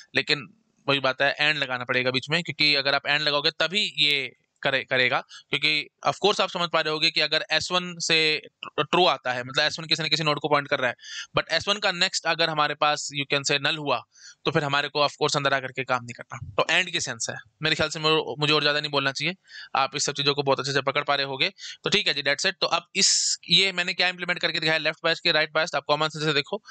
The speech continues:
हम आखिरी तक जाने की कोशिश कर रहे हैं। ये या फिर, या फिर बिल्कुल मतलब, अ, लास्ट नोड या फिर उसके भी आगे, लास्ट नोड या फिर उसके भी आगे, तो इसका मतलब क्या होगा?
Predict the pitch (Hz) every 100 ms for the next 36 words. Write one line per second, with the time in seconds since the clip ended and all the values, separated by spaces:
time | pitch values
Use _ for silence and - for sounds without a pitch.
0 | - - - 165 - 170 214 208 185 160
1 | 151 147 135 - 123 120 123 - - -
2 | 156 208 247 _ _ 156 151 175 160 139
3 | 151 156 175 160 170 185 165 156 156 147
4 | 143 139 - - - 147 175 208 233 247
5 | _ _ 165 165 202 196 202 - 240 247
6 | 156 139 117 - - - - - 143 160
7 | 190 202 220 196 196 208 202 240 220 170
8 | 139 120 117 _ _ _ 175 170 208 196
9 | 196 190 175 175 220